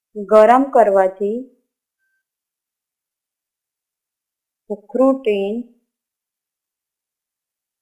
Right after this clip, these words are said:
અથવા તો તે આલ્ફા ટીન તરીકે ઓળખાય છે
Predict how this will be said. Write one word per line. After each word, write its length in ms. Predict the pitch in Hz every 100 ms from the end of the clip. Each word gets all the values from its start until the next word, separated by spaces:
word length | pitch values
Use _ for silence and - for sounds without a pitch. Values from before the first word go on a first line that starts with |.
| _ _ _ _ _ _ _ _ _ _ _ _ _ _ -
અથવા 320 | 196 - 220
તો 120 | 220
તે 180 | 220 208 233 294 - _ _ _ -
આલ્ફા 520 | 202 214 214 - 240
ટીન 320 | 233 233 214 214
તરીકે 420 | 208 196 190 220
ઓળખાય 500 | 208 196 190 - 196 196
છે 140 | -